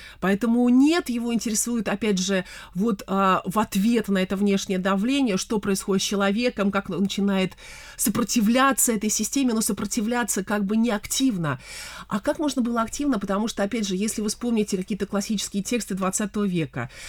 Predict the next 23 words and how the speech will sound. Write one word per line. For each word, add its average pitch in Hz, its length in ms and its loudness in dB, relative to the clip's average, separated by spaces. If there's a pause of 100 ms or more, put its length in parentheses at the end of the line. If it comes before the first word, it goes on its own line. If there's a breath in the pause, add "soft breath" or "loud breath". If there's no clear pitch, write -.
(140 loud breath)
да, 196 160 2
тексты 226 480 0
про 240 340 0
такого 220 320 -2
советского 208 540 0
интеллигента, 175 680 -2
ну 190 140 0
вот, 285 120 -2
скажем, 214 360 -2
Юрий 208 280 0
Живаго, 151 560 -2
который 127 440 -10
стал 170 180 -6
таким 170 260 -6
классическим 175 400 -6
советским 160 320 -6
интеллигентом, 165 560 -6 (380 loud breath)
посмотрите, 247 380 0
это 214 300 -4
такая 226 320 -4
позиция, 247 560 -2
своеобразное 220 600 -4
непротивление. 214 1040 -4